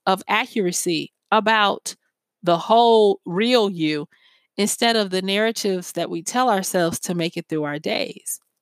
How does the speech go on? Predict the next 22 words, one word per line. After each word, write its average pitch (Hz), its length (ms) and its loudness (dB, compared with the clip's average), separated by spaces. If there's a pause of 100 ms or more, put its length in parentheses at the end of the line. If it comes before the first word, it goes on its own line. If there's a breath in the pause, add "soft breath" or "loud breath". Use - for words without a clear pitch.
(400 loud breath)
There's 285 400 4
a, 185 220 4
um, 156 500 -2 (260)
talk 254 220 0
show 214 200 0
host 190 320 0
by 180 140 -4
the 175 60 -4
name 175 180 0
of 170 220 -4
Karen 170 340 -4
Hunter, - 540 -2 (320 loud breath)
and 262 100 0
she - 140 0
said 311 260 2
something 202 540 0
provocative 170 1200 -4
the 160 160 -4
other 160 180 -8
day 180 480 -4 (460 loud breath)
about 233 720 0
how, 247 720 0